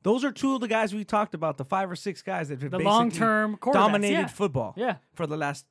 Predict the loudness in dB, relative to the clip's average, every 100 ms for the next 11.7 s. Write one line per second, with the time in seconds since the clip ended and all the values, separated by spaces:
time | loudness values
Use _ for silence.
0 | _ -10 -10 -10 -8 -6 -4 -4 -6 -8
1 | -6 -6 -8 -8 -6 -6 -6 -8 -8 -10
2 | -12 _ _ _ _ _ _ -16 -10 -8
3 | -8 -2 -2 0 -2 -2 -4 -4 -2 -2
4 | -2 -2 -4 -10 -8 -2 0 -2 -6 -6
5 | -2 0 -2 -2 0 0 -2 -6 -6 -10
6 | -14 -20 -20 -20 _ -8 -8 -6 -4 -2
7 | -2 -6 -12 -16 -8 -6 -4 -6 -6 -8
8 | -10 _ _ _ -8 -4 -4 -2 -4 -6
9 | -6 -4 0 0 2 4 4 2 0 0
10 | 0 -2 -2 -6 -20 -8 -4 0 0 0
11 | -2 -2 -2 0 0 -2 -4